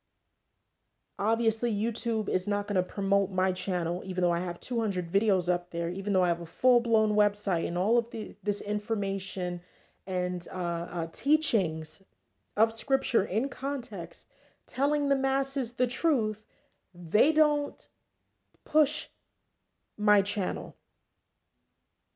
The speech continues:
I understand these things. I know it's a battle. And I'm gonna continue to be diligent in, in praying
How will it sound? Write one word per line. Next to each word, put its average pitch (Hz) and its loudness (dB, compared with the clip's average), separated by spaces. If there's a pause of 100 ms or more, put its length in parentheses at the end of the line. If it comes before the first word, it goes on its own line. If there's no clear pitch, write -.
(320)
I 330 4
understand 190 0
these 165 -8
things. 170 -12 (960)
I 214 0
know 240 4
it's 208 2
a 214 0
battle. 160 -4 (1600)
And 185 -2
I'm 180 2
gonna 190 4
continue 214 -2
to - -12
be 185 -6
diligent 185 0 (400)
in, 180 -4 (320)
in 180 -4
praying 226 -2